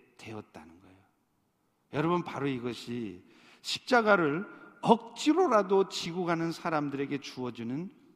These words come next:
축복입니다. 지금은 내가 왜 이 십자가를 지는지 이유를 알 수 없지만, 그래서 괜히 나만 손해보는 짓 하는 것 같지만, 그것이 예수님의 이름으로 지고 가는 십자가라면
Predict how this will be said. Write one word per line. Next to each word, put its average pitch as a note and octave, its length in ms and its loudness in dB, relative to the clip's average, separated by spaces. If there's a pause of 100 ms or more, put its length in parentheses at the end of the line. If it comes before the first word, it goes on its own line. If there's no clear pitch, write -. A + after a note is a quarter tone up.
축복입니다. - 840 -10 (1120)
지금은 C#4+ 460 8
내가 G#3+ 260 10
왜 G3 320 8
이 A#3 180 4
십자가를 G#3+ 640 2
지는지 - 680 -4 (360)
이유를 A#3+ 400 6
알 E3 120 2
수 - 200 -2
없지만, - 440 -10 (760)
그래서 B3 280 8
괜히 C4 400 6
나만 A#3+ 360 10
손해보는 A3+ 580 4
짓 F#3+ 260 -8
하는 A#3 160 2
것 G#3+ 140 0
같지만, B2 680 -4 (720)
그것이 C4 380 6
예수님의 B3+ 560 8
이름으로 A3 420 8
지고 G3+ 280 2
가는 G3 220 4
십자가라면 D3+ 840 0